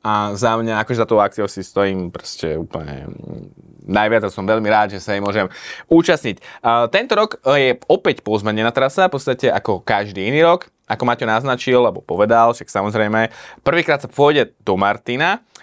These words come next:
a to je síce jediné Nové Mesto, ale, teda jediné, pardon, pardon, pardon, to nie je jediné Nové Mesto. Veľká zmena je, e, obrovská,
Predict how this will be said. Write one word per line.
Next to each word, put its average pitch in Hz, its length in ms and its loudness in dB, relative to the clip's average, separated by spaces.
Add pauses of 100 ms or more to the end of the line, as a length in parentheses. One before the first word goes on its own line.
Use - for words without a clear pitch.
(140)
a 110 160 0 (1400)
to 214 160 4
je 175 400 2
síce 185 320 -4
jediné 156 560 4
Nové 135 240 2
Mesto, 123 480 0 (320)
ale, 131 480 4
teda 107 240 0
jediné, 101 320 -6
pardon, 104 320 0
pardon, 104 240 -4
pardon, 107 400 -4 (160)
to 98 160 -12
nie 120 160 -2
je 101 160 0
jediné 95 160 -8
Nové 95 160 -8
Mesto. 104 320 -6 (320)
Veľká 175 480 2
zmena 143 480 2
je, 117 240 4
e, 131 60 0 (840)
obrovská, 147 880 0